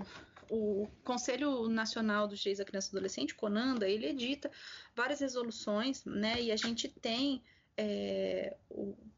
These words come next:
até a previsão de um, de um sistema de garantias, né, com, com diversos eixos de proteção, defesa dos direitos da criança e do adolescente, com a previsão de órgãos,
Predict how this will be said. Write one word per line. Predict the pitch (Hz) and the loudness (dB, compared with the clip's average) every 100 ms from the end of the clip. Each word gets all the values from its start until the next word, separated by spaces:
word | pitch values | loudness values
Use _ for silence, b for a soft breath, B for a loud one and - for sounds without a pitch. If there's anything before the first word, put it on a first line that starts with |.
| - | -6
até | 214 226 | -2 -2
a | |
previsão | 254 294 262 240 247 247 | 0 0 0 -4 -4 -2
de | |
um, | 254 240 | -2 0
de | 247 | -2
um | 254 | -2
sistema | 247 - - 269 285 | -4 -4 -2 0 0
de | 262 | 0
garantias, | 269 285 349 - - 240 214 185 208 | 2 2 2 0 -2 2 0 0 -4
né, | 220 254 | -4 -4
com, | - 214 | -2 -2
com | 208 220 | 0 0
diversos | 220 214 214 233 - | 0 2 0 0 0
eixos | 220 220 220 214 | 2 2 0 -2
de | 214 | -4
proteção, | - 214 208 - 226 233 220 | -2 -2 -2 -2 -2 0 0
defesa | 208 208 - 208 240 214 | 0 -2 0 2 2 0
dos | 190 196 | -2 -2
direitos | 196 196 | 0 0
da | 202 | -2
criança | - 202 | -2 -4
e | - | 0
do | |
adolescente, | 208 220 254 269 - | 0 0 -2 -2 0
com | 339 392 | 2 2
a | 392 | 2
previsão | 359 330 277 285 | 2 2 2 0
de | 285 | 2
órgãos, | 285 262 262 214 202 | 4 4 4 0 -10